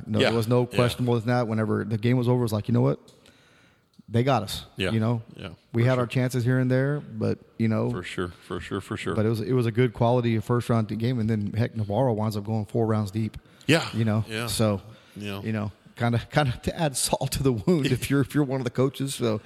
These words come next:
Speaker 1: you know, but, uh,
Speaker 2: Well, and, and that's been the case before. I mean, you think about
Speaker 1: Yeah.
Speaker 2: the, the run, we've talked about it before, but, you know, two thousand eleven run, you get Sam Houston right off the bat with a couple of D one, three or four D one guys out there, and
Speaker 1: Yeah,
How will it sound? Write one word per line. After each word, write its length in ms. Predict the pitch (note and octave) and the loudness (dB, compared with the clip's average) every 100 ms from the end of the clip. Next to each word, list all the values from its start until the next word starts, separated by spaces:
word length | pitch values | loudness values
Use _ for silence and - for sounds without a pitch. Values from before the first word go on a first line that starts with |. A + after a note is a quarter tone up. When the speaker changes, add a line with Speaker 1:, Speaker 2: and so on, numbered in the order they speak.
| - - - | -12 -20 -10
Speaker 1:
you 100 | - | -2
know, 220 | A#2 A#2+ B2 | 0 2 2
but, 200 | A#2+ A2 | 2 2
uh, 220 | G#2+ G2+ | 0 -2
Speaker 2:
Well, 240 | A2+ A#2+ | 0 0
and, 100 | A#2+ | 0
and 140 | A#2 B2 | -2 -2
that's 160 | F#3 | -4
been 180 | - A3+ | -6 -8
the 80 | A3+ | -6
case 240 | F3+ F3 | -4 -4
before. 400 | - A#2+ - A2+ | -6 -10 -4 -4
I 40 | A2 | -4
mean, 160 | G2+ G2+ G2+ A#2 | -6 -6 -8 -8
you 100 | B2 | -8
think 180 | - C3+ | -6 -4
about 300 | B2 B2 A2+ | 0 0 0
Speaker 1:
Yeah. 60 | G2 A2 | -4 -4
Speaker 2:
the, 340 | G#2 G2+ F#2+ - | -2 -2 -6 -4
the 120 | G#2+ | -4
run, 400 | G2+ G#2+ A2+ A2 - | 0 -2 -2 -8 -10
we've 200 | A2 A2 | -6 -4
talked 240 | - G2+ - | -4 -6 -4
about 180 | G2+ F#2+ | -4 -4
it 60 | |
before, 360 | F#2 - A#2+ G#2+ | -6 -6 -4 -4
but, 100 | - - E3 D#3 _ _ | -8 -14 -20 -20 _ _
you 140 | F#2 | -8
know, 100 | F2+ F2 | -6 -6
two 120 | A#2+ | -2
thousand 320 | B2 A#2+ A#2+ | 0 0 -2
eleven 340 | G#2+ A2+ C#3 G#2+ | -2 0 0 -2
run, 240 | G2+ G#2 G2+ B2+ | -2 -2 -8 -16
you 140 | C3+ | -10
get 280 | A#2+ G2+ - | -6 -8 -6
Sam 260 | - G#2 G#2 | -6 -6 -6
Houston 380 | G#2 - - G#2 | -6 -8 -8 -6
right 160 | G2 G#2+ | -4 -4
off 160 | - | -6
the 60 | F#2+ | -6
bat 320 | G2 A2+ - | -2 -2 -4
with 200 | F#2 - | -8 -10
a 40 | - - - _ - | -14 -20 -20 _ -8
couple 220 | - A2 | -6 -4
of 100 | F2+ | -4
D 140 | G2 G2+ | -2 -2
one, 340 | G2+ G#2+ G2 - - | -2 -4 -8 -12 -8
three 140 | G#2+ G2+ | -2 -2
or 80 | |
four 200 | - A2 | -2 -2
D 160 | G2 G#2 | -2 -2
one 260 | G2 G#2 G2+ | -2 -4 -4
guys 300 | G2+ G2 G#2 | -4 -4 -4
out 160 | G2 - | -4 -4
there, 240 | G2 A2 | -6 -6
and 140 | E2 - - | -8 -14 -14
Speaker 1:
Yeah, 100 | C#4 | -10